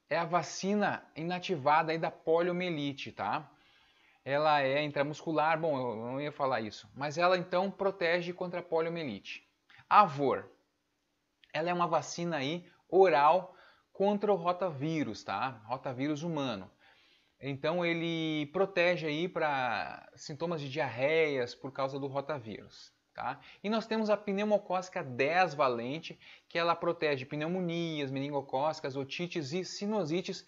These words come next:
mas ela tem algumas cepas aí que depois nós vamos ver nos próximos vídeos, tá? Beleza, então fechamos aí, ó.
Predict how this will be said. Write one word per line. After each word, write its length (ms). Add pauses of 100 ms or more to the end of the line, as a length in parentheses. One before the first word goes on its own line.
(280)
mas 180
ela 160
tem 160
algumas 400
cepas 500
aí 320 (320)
que 100
depois 300
nós 160
vamos 220
ver 140
nos 160
próximos 440
vídeos, 380
tá? 340 (1400)
Beleza, 380
então 220
fechamos 520
aí, 280
ó. 280